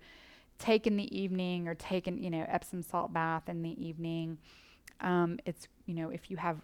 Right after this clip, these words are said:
leg cramps and stuff like that in the night, um, or have tr-, you know, trouble kind of calming down and going to bed, you know, make sure, you know, you have sufficient magnesium. So there's that. Um,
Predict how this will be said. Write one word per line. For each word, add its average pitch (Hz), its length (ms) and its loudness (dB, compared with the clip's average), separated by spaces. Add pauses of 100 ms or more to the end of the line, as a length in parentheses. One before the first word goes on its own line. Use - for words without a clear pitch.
(140)
leg 165 260 -2
cramps 160 520 -4
and 175 120 -6
stuff 165 240 -4
like 156 140 -6
that 156 200 0
in 160 120 -2
the 156 80 -2
night, 151 560 -4 (720)
um, 165 200 -4
or 156 60 -6
have 156 340 -2
tr-, - 320 -12
you - 80 -4
know, 156 100 -2
trouble 156 260 -6
kind - 180 -10
of 143 100 -10
calming 156 380 -6
down 147 520 -4
and 151 200 -6 (340)
going 160 200 -4
to 156 60 -4
bed, 151 300 -2
you 170 40 -6
know, 156 80 -4
make 170 200 -6
sure, 196 260 -10 (160)
you 165 140 -6
know, 151 160 -8
you 170 120 -10 (200)
have 156 180 -6 (100)
sufficient - 560 -10
magnesium. 156 640 -2 (580)
So 208 380 8
there's 214 260 6
that. 185 880 6
Um, 196 520 6